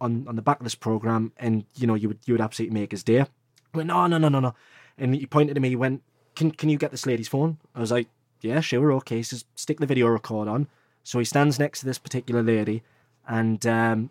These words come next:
you know, prior to the recording, "What's his name?" This, that, and the other. He comes on the recording, and he was like, "Oh, hiya, um, Luke O'Nien, your best mate here. Um, just wanna let you know that, you know, regardless of the tough times that you're having,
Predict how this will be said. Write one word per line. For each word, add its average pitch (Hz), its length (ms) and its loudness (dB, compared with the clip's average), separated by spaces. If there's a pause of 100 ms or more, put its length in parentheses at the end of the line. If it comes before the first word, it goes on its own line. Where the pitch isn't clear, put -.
you 110 60 -12
know, 98 80 -8
prior 127 280 2
to 117 40 -6
the 117 60 -2
recording, 110 380 -4
"What's 117 140 -4
his 117 140 -8
name?" 104 180 -4
This, 110 140 -4
that, 113 160 -2
and 113 100 -4
the 104 40 -2
other. 104 200 -6 (180)
He - 60 -20
comes 143 240 2
on 139 60 2
the 131 100 2
recording, 117 680 -2
and 110 360 -4
he 107 60 -10
was 101 120 -10
like, 113 140 -4
"Oh, 120 180 4 (200)
hiya, 123 260 2 (240)
um, 110 240 2
Luke 139 180 2
O'Nien, 120 360 2
your 120 60 -2
best 135 240 -4
mate 117 200 -2
here. 113 300 -2 (380)
Um, 110 360 -2
just - 180 -4
wanna 139 120 2
let 127 120 -2
you 127 60 -2
know 120 200 2
that, 117 180 0 (240)
you 113 100 -8
know, 101 140 -4
regardless 127 520 -2
of 120 80 -8
the 113 80 -6
tough - 220 -6
times 120 260 0
that 113 120 -6
you're 110 80 -8
having, 110 440 0